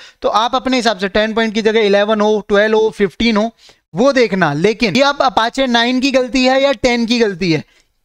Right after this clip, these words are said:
तुम्हारे सर्वर की गलती नहीं है, सिर्फ तुम्हारे सेटअप के पूरे जो भी प्रोजेक्ट बनाया उसकी भी इसमें गलती है।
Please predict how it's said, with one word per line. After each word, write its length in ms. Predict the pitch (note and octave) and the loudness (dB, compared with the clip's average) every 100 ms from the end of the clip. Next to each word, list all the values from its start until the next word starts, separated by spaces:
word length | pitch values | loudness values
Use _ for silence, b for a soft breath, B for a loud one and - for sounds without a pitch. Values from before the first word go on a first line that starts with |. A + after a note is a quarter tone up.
| _ _ _ - | _ _ _ -6
तुम्हारे 240 | F#3 A3+ | -2 0
सर्वर 340 | B3 A#3 A#3 B3 | 0 0 0 -2
की 120 | B3 | 0
गलती 260 | C4 A#3 C4 | -2 0 0
नहीं 120 | C#4 | 2
है, 80 | C4+ | 2
सिर्फ 320 | B3 E3+ - b b | 0 -2 -10 b b
तुम्हारे 320 | G#3 G3 A3+ B3+ | -2 0 0 -2
सेटअप 460 | - A#3 A3+ - | 0 0 0 -2
के 120 | - B3 | -2 -2
पूरे 260 | A#3+ B3 | 2 0
जो 120 | G#3+ A#3+ | 2 0
भी 60 | |
प्रोजेक्ट 360 | A3 A3+ A#3 G3+ | 0 0 0 0
बनाया 280 | A3 A3+ A#3+ | 0 0 0
उसकी 360 | G#3+ - B3 | -2 -4 -2
भी 180 | A#3+ A#3 | 0 0
इसमें 280 | A#3+ A#3 A#3 | 0 -2 0
गलती 360 | G3+ F#3 G#3+ F#3 | 0 -2 -2 0
है। 200 | E3 | 0